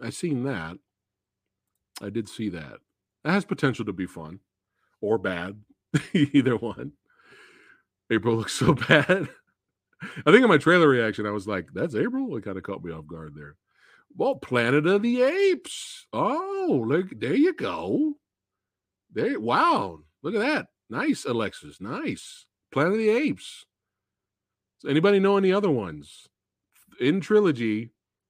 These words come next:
the third one's better, at least better than the first two. Let me know. Let me know. All right, Planet of the Apes. What's up, Cameron? How you doing, man?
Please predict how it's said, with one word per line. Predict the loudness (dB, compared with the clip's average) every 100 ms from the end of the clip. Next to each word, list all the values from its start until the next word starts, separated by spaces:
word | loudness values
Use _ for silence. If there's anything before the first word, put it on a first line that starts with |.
| _ -10
the | -10
third | 0 2 4
one's | 2 0 -2
better, | -2 0 0 0
at | -2
least | -2 -2 0
better | 0 0
than | -2
the | -2
first | 0 -2 -4
two. | -10 -8
Let | -10
me | -8
know. | -8 -10 -12
Let | -12
me | -12
know. | -12 -14 -18 _ _ _ _ _ _ -14
All | -8
right, | -6 -4 -6 -4
Planet | -4 -2
of |
the | -2
Apes. | -2 -2 -4 _ _ _ _ _ _ _ _ _ _ _ _ _ _ _ _ _ _ _ _ _ _ _ _ _ _ _ _ _ _ _ _ _ _ _ _
What's | 0 2
up, | 2
Cameron? | 2 2 0 -2 0
How |
you | -2
doing, | -2 -6 -6
man? | -12 -14